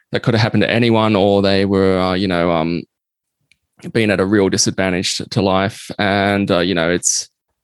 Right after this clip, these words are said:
uh, like, there aren't any excuses for certain behavior, but there are some really, really, uh, good explanations sometimes. And, and the more we get pe-, people's stories out, I think the more sympathy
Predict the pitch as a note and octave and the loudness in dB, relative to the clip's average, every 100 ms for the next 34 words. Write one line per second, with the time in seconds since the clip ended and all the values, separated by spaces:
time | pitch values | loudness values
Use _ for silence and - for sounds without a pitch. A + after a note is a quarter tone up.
0 | _ - A2 A2 B2 A#2 A2 G#2 G#2+ G#2+ | _ -2 -2 0 0 0 0 0 0 -2
1 | A2 - A#2 A#2 - C#3 C3+ B2 - A#2 | -4 -8 -8 -4 0 0 2 0 -2 -4
2 | A#2 G2 A2+ A2+ A2 G2+ A2+ A2 A2 A2+ | -2 -2 0 0 0 0 -2 -2 0 0
3 | G2+ F#2+ G#2+ G2+ B2+ A#2+ B2 G2+ G#2 A2 | 2 0 -2 -6 -4 0 2 2 0 -2
4 | - A2 F#2+ G2+ G#2 F#2+ - - G2+ G#2 | -2 0 0 0 0 0 -2 -4 -2 -2
5 | G#2 G2+ F#2+ - F2 G2+ F#2+ G2 F#2 G2+ | -4 -4 -4 -4 -4 -2 -2 -2 -4 -2
6 | E2+ G2 G#2+ G#2+ A2+ A2+ A2 G2+ G2 F#2+ | 0 0 0 2 2 4 4 2 0 -2
7 | - - A2 A2 - G2+ F2 - - E2 | -4 -2 0 2 0 -2 -4 -6 -2 0
8 | F#2 F#2+ G2+ E2 - G2+ - G#2 F2+ - | 0 0 0 0 -2 -4 -2 0 0 -2
9 | G#2 G#2 - D#2+ E2+ | -2 -2 -2 -2 -4